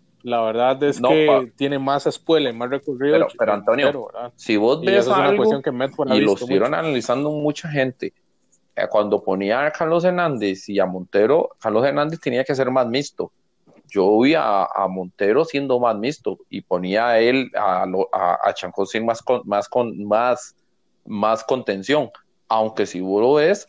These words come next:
Speaker 2: antes no le daba tantos minutos de confianza para que entrara a jugar. Ahora yo siento que él lo va a complementar más. Ese es mi punto. No, eh, a lo que yo voy, vos, déjame terminar, porque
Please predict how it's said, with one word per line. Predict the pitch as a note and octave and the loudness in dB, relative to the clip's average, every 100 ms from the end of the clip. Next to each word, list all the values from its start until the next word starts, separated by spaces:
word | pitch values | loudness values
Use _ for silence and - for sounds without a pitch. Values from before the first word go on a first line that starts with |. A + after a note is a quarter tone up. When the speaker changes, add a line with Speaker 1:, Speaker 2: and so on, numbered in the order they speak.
| _ - | _ -6
Speaker 2:
antes | G#2+ A2 C#3 | -4 -2 -2
no | B2+ | 2
le | C3 | 4
daba | B2+ B2+ | 4 2
tantos | - C3+ D#3+ | -2 -2 -2
minutos | C3+ A#2 A#2+ D#3+ | -2 -2 -2 -2
de | C#3+ | -2
confianza | C3+ G2+ G2+ G2+ C#3 | -2 -2 -2 -2 0
para | D#3+ - | -2 -2
que | F#2+ | -8
entrara | F#2 G#2+ D3 G3 | -6 -2 0 0
a | F3+ | -2
jugar. | - F#2+ G2+ - - | -2 2 2 2 -4
Ahora | F#2 F2 F#2+ A2+ | -8 -4 0 2
yo | C3 | 2
siento | C3+ C3+ C3+ - F3+ | 0 -2 -2 -2 -4
que | B2 G#2 | 0 0
él | A2 | 2
lo | C3 | 4
va | B2+ | 2
a | - | 0
complementar | C#3 A#2 G#2 F#2 A#2 A#2+ | -8 -8 -8 -4 -2 0
más. | A2 E3 D3+ - _ _ _ _ | 0 -2 -4 -12 _ _ _ _
Ese | - - D#3 | -12 -4 -2
es | |
mi | D#3+ A2 | -2 -4
punto. | - F#3 F#3+ - - _ _ _ - | 0 0 0 -10 -14 _ _ _ -14
No, | F2+ F#2 F#2+ - | -6 -4 -4 -4
eh, | F#2+ F#2 F2 | -4 -2 -2
a | - | 0
lo | F#2+ F2 | 0 -2
que | F#2 | 0
yo | G#2 | 2
voy, | C#3+ | 2
vos, | A2 A2 - - _ - - _ _ - - - _ _ - | 0 -2 -6 -12 _ -20 -20 _ _ -20 -16 -16 _ _ -6
déjame | A#2 A2+ C3 | -2 0 0
terminar, | D#3 C#3+ C3+ D3+ - | 0 0 0 -2 -4
porque | - E2+ | -10 -10